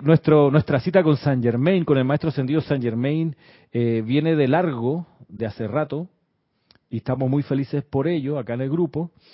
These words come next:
Y, mm, hoy, eh, presentémonos ante el maestro. Vámonos con nuestra mejor pinta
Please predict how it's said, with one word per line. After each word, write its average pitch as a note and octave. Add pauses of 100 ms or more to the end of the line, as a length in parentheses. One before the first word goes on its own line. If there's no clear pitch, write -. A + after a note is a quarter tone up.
(1400)
Y, A#2
mm, G2 (920)
hoy, F3 (1120)
eh, F#2+ (3250)
presentémonos C3
ante B2+
el A2+
maestro. F#2+
Vámonos A#2+
con A#2
nuestra A2
mejor A2+
pinta E3